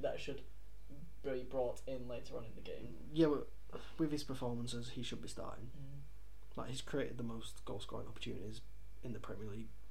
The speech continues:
Speaker 2: other than Fernandes, and I fucking hate Fernandes.
Speaker 1: Yeah.
Speaker 2: He's a prick. He's shit.
Speaker 1: He is.
Speaker 2: He's very overrated.
Speaker 1: Mm-hmm.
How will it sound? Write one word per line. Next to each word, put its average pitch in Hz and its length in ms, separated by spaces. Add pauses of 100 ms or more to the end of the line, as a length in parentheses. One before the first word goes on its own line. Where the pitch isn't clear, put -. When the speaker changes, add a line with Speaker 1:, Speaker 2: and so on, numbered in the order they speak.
Speaker 2:
other 117 180
than 117 200 (500)
Fernandes, - 500 (120)
and 107 80
I - 40 (220)
fucking - 280
hate - 120
Fernandes. - 440 (760)
Speaker 1:
Yeah. 117 120 (440)
Speaker 2:
He's 127 100
a - 160
prick. - 380
He's 139 120
shit. - 340 (240)
Speaker 1:
He 143 80
is. 127 320
Speaker 2:
He's 127 100
very 107 240
overrated. 104 540
Speaker 1:
Mm-hmm. 135 200